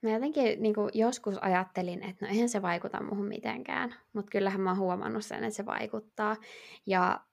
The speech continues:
mä olin siis lukioikäisenä jo silloin, niinku, mä sain joululahjaksi sellaisen herätyslampun tai sellaisen, mikä oli tosi hyvä. Sehän ei, niinku, mm, oo vissiin varsinaisesti kirkasvalolamppu, mutta se kuitenkin alkaa pikkuhiljaa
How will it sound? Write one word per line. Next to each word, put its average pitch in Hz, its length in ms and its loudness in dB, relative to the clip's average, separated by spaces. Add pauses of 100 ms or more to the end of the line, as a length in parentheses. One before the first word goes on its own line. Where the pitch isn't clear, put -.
(100)
mä 196 180 2
olin 190 180 4
siis 190 260 2
lukioikäisenä 190 1000 2 (380)
jo 185 360 0
silloin, 208 440 -2
niinku, 240 260 -4
mä 214 340 -6
sain - 380 -2
joululahjaksi 233 1000 -4 (460)
sellaisen - 560 -4 (500)
herätyslampun 233 840 2
tai 247 140 4
sellaisen, 247 560 0
mikä 208 220 0
oli 185 100 2
tosi 190 300 -2
hyvä. 196 180 0
Sehän 202 300 0
ei, 196 60 4
niinku, 190 320 2 (840)
mm, 190 380 2 (200)
oo 196 160 6
vissiin 196 300 0
varsinaisesti 190 580 2
kirkasvalolamppu, 254 1160 2
mutta 202 320 2
se 196 100 -2
kuitenkin 196 460 2
alkaa 190 300 2
pikkuhiljaa 185 920 2